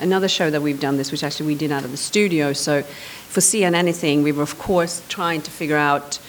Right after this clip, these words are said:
you know, what kind of fifteen seconds were we gonna do. And one of the creators in the studio created something called Magiswords,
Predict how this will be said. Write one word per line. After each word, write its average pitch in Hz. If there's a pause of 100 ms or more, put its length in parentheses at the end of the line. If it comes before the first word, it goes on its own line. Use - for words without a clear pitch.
(160)
you 156
know, 139
what 160
kind 156
of 139
fifteen 143
seconds 147
were 139
we 135
gonna 135
do. 131
And 135
one 151
of 143
the 147
creators 147
in 147
the 139
studio 139
created 135
something 135
called 131
Magiswords, 135